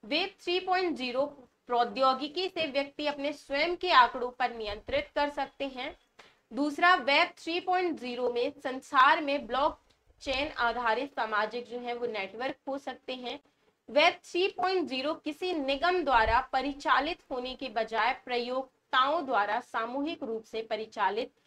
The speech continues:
किया जाता है। So, इसमें आपको ये बताना है कि basically कौन से answer जो है वो करेक्ट हो सकते हैं। So, उपयुक्त में से कौन सा सही है यही पूछा गया है।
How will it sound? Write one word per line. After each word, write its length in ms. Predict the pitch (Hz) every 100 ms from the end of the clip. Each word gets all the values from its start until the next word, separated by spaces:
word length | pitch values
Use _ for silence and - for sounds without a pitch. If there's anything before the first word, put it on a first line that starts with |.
| _ _ _
किया 260 | 320 330 254
जाता 300 | 196 170 190
है। 60 |
So, 100 | 220
इसमें 380 | - 269 320 381
आपको 280 | 359 311 330
ये 160 | 311
बताना 340 | 302 294 240 247
है 80 | 285
कि 100 | 302
basically 500 | 277 277 277 294 302
कौन 280 | 262 277
से 280 | 302 - 349
answer 440 | 339 240 247 269 247
जो 160 | 247
है 140 | 254 254
वो 100 | 294
करेक्ट 400 | 285 277 294 -
हो 100 | 226
सकते 320 | 220 202 -
हैं। 80 | 170 _ _ _ -
So, 40 |
उपयुक्त 480 | 302 311 330 370 359
में 220 | 349 349
से 120 | 359
कौन 340 | 359 285 277 302
सा 180 | 370 339
सही 360 | - 247 302
है 160 | 311 311
यही 240 | 247 254
पूछा 360 | 285 277 294 269
गया 200 | 262 254
है। 300 | 247 262